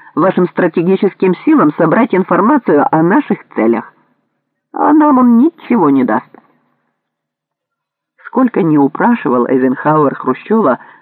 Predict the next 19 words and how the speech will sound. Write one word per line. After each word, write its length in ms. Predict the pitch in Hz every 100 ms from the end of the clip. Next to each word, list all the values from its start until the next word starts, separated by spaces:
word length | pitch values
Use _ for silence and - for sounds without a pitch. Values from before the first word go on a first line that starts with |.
| _
согласиться 640 | 170 165 180 - 214 160 123
на 160 | 135
этот 220 | 135 160
план, 340 | - 240 254 165 _ _ _ _ _
ничего 720 | - 135 180 - _ 175 135 156
у 60 |
него 240 | 170 131 123
не 120 | 127
получилось. 520 | - 123 - - - _ _ _ _ _ _ _ _ - - - _ _ -
Советский 460 | 202 233 285 -
лидер 380 | 226 262 220 240 -
твердо 480 | 160 135 170 214 190
стоял 420 | - 139 143 156
на 80 | 143
своем. 440 | - 117 110 95 - _ _ _ _ _ _ -
Для 260 | 139 143
него 400 | 147 156 175 202 -
открытое 680 | 151 - - 156 151 117 123
небо 480 | 135 247 220 107